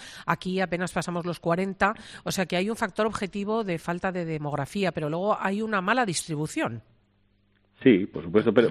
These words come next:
Speaker 2: pero desde desde la plataforma Soria Ya, desde las plataformas convocantes, eh, estamos convencidos, porque también hay ejemplos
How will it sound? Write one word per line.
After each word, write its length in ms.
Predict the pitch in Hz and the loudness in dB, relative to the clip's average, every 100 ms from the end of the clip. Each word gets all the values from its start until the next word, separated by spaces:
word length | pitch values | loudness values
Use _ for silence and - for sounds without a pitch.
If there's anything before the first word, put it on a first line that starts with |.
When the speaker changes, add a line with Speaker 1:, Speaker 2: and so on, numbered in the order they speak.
| - | 6
Speaker 2:
pero 220 | 117 113 | 6 8
desde 720 | 113 104 104 101 92 90 87 - - - - | 6 4 4 4 4 2 0 -6 -20 -20 -2
desde 280 | 98 85 87 | 0 4 4
la 100 | 85 | 4
plataforma 480 | - - - 117 | 2 2 4 4
Soria 240 | 107 117 101 | 4 2 4
Ya, 180 | 120 156 | 4 4
desde 240 | 95 87 | 2 0
las 140 | 82 | -2
plataformas 500 | - 85 80 101 107 | 0 0 2 2 0
convocantes, 540 | - 107 104 120 127 143 - | 2 2 4 4 2 -2 0
eh, 400 | 107 101 95 90 | 4 6 6 4
estamos 300 | - - 127 | 2 2 2
convencidos, 640 | - 139 113 101 139 139 156 | 4 6 4 6 4 4 0
porque 220 | 101 90 | -2 2
también 260 | 90 95 104 | 2 4 2
hay 120 | 104 | 2
ejemplos 460 | 104 123 117 117 | 2 2 6 4